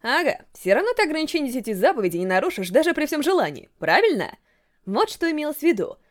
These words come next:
Убийство, война и насилие в этом мире запрещены, то есть намерения и насильственные действия не могут быть претворены в жизнь.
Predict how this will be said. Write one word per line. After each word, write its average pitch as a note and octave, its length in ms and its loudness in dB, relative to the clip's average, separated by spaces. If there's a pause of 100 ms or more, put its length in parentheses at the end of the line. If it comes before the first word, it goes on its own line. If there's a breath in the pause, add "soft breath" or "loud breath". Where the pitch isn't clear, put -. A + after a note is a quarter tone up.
(120)
Убийство, E4+ 440 0
война C4 360 2
и - 20 -2
насилие G#3 460 -2
в G3+ 40 4
этом G3+ 200 0
мире C4 180 0
запрещены, B3+ 760 -6
то G4+ 120 0
есть G#4+ 200 2
намерения D4+ 340 0
и C#4 40 -4
насильственные A#3+ 600 -4
действия A#3 380 -6
не G3 100 -2
могут D#4 240 0
быть D4 140 -2
претворены A3+ 440 0
в B3+ 40 -6
жизнь. F#3 340 -6